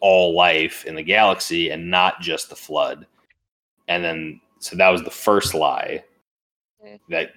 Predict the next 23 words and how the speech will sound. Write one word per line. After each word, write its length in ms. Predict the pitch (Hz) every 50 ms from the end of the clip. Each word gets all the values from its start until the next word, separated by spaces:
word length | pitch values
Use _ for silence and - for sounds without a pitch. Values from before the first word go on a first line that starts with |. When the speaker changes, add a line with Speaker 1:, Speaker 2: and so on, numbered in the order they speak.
| _
Speaker 1:
three 160 | _ - - 85
four 160 | 82 80 78
three 320 | - - - - 95 82
Guilty 280 | 76 80 82 80 - 78
Spark 260 | - - 80 76 -
told 180 | - - 78 78
him. 80 | 78 76
And 120 | 71 82
then 80 | 82 82
the 100 | 82 78
second 520 | - - - 139 123 - - - - 95
betrayal 640 | 90 - - - 92 82 80 78 78 78 78 76 - _ _ _ _ _ _ _
is 160 | 85 87 85
when 140 | 85 82 80
three 200 | - - 92 87
four 160 | - 90 87
three 200 | - - 82 78
Guilty 340 | 76 82 92 87 82 - 82
Spark 420 | - - - 82 78 78 - _
turns 800 | - - - 110 101 95 92 87 80 80 78 78 78 - - - -
on 260 | 92 92 92 90 87
the 80 | 78 73
Chief 540 | - - - 73 69 67 71 - - -